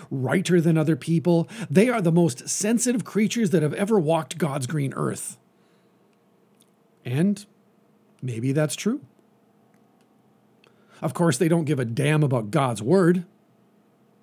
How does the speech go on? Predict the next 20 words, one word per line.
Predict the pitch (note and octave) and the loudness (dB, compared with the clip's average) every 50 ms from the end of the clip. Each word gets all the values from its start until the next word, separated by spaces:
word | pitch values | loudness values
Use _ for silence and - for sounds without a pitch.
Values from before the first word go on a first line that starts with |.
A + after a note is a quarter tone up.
| _ _ _ _ _ _ _ _ _ - - - | _ _ _ _ _ _ _ _ _ -20 -10 -6
If | E3+ C#3+ B2 | -4 -4 -4
Jesus | B2 - G3+ A3 G#3 G3 A3+ F#3 | -2 0 2 2 4 4 2 0
showed | - - F#3 F3+ F3 D#3+ | 2 2 4 4 4 4
up | E3 D#3+ D#3 C3+ | 4 2 0 0
on | B2+ B2 | -4 -4
Sunday, | - - - E3 E3+ E3+ D#3+ E3 D#3+ | -4 -2 0 2 2 4 4 4 4
they | C3+ D3 | 2 2
would | C3+ C3+ C3+ | 0 0 0
invite | C#3 C3 B2 C3+ D#3 F3 C3 | -2 0 0 0 0 2 2
him | D3+ D#3+ | 2 2
to | C3+ | 2
leave | A#2 A#2+ D3+ E3 E3 C#3+ | 2 4 4 4 4 4
their | C#3 D3+ C3+ | 4 2 0
church | B2 - - F#3+ F3+ E3+ - | 0 0 0 2 2 2 0
for | - E3 | -2 -2
being | C#3 D#3+ D#3+ E3 | 0 0 0 0
intolerant | E3 E3 D3+ - - - F3+ F3 F3+ F#3 F3 D#3 C#3 B2 | 0 -2 -4 -4 -2 0 2 4 6 6 6 4 2 0
of | C#3 A#2+ | -2 -2
their | C#3 C#3 | -2 0
beliefs. | C3 B2+ C#3+ D3 E3+ D#3+ B2 - - - - - - | 0 2 4 4 4 4 2 0 -6 -8 -8 -10 -12